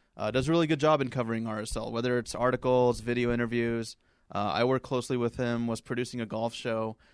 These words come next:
We did a whole three episodes until he decided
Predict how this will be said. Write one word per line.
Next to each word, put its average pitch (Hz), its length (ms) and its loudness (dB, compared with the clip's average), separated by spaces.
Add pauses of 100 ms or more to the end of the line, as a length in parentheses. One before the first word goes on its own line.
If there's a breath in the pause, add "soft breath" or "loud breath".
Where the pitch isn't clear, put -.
(120)
We 131 80 2
did 151 120 4
a 139 60 4
whole 139 220 2
three 135 240 0
episodes 113 540 -2
until 113 340 -2
he 170 180 0
decided 139 600 4